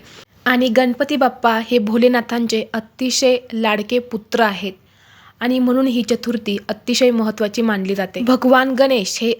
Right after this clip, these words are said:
अडथळे दूर करणारे, प्रत्येक संकट, विघ्न दूर करणारे देवता मानले जाते आणि म्हणूनच प्रत्येक शुभ कार्यात प्रथम त्यांची पूजा करण्याची परंपरा आहे.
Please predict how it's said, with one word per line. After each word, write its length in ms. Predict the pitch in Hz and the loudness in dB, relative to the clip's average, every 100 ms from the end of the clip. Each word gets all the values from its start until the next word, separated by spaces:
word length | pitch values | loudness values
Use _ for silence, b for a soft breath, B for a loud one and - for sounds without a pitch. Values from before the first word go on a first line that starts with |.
| - | -2
अडथळे 460 | 233 240 226 240 | -2 -2 0 0
दूर 280 | 240 240 254 | 0 0 0
करणारे, 500 | 262 233 214 214 196 190 | 0 0 0 -2 -2 -6
प्रत्येक 500 | 226 226 - 254 254 | -4 -4 0 0 0
संकट, 540 | - 247 220 240 240 226 190 - B B B | -2 -2 0 0 0 0 -2 -8 B B B
विघ्न 480 | 208 254 240 262 220 220 - | 0 2 2 2 2 -2 -8
दूर 300 | 196 247 277 | -2 0 2
करणारे 580 | 269 233 220 220 208 196 - - | 2 2 2 0 0 -4 -10 -4
देवता 380 | 208 202 208 208 | -2 0 -2 -2
मानले 320 | 196 185 185 | -2 -2 -4
जाते 300 | 185 - 180 - - | -4 -6 -12 -12 -4
आणि 180 | 196 226 | 0 2
म्हणूनच 360 | 233 240 240 | 4 2 0
प्रत्येक 460 | - 220 - 254 254 | -2 -4 0 -2 0
शुभ 200 | 247 226 | -2 0
कार्यात 380 | 233 233 220 180 - - | 2 2 2 0 -4 -2
प्रथम 300 | 220 226 240 | -2 -2 -2
त्यांची 300 | 208 196 - | -2 -2 -4
पूजा 340 | 220 233 220 240 | -4 0 2 2
करण्याची 400 | 226 202 190 208 | 0 -4 -4 -4
परंपरा 500 | 196 190 180 196 180 | 0 0 0 0 0
आहे. 220 | 180 | -2